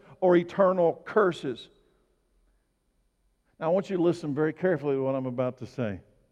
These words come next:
I've heard some preachers, and I've done some studies, and I've heard some preachers that I deeply respect. I'll give you one's name, Doctor David Reagan. Talk about how hell not being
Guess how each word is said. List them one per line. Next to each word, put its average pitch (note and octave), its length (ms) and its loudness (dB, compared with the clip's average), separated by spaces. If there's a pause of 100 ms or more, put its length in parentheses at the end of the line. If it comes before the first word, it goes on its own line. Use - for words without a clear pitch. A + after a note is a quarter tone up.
(580)
I've F#3+ 180 2
heard G3+ 260 4
some F#3 160 -8
preachers, E3+ 580 0
and D#3 120 -4
I've D3 140 -2
done E3+ 220 -4
some E3 180 -14
studies, D#3 640 -2 (440)
and D#3+ 100 0
I've D3+ 120 0
heard F#3 220 6
some G#3 160 -4
preachers F3 580 0
that F3 120 0
I D#3 100 4
deeply F3 440 -2
respect. D#3+ 560 -4
I'll C3+ 100 -4
give C#3+ 180 -10
you D3+ 120 -6
one's D3+ 360 -8
name, A#2 240 -6 (360)
Doctor C3+ 240 -4
David C#3 280 0
Reagan. G2+ 320 -2 (1700)
Talk F3+ 240 6
about F3 280 2
how E3 220 4
hell E3 640 2 (560)
not D#3 340 -2
being D#3+ 460 -6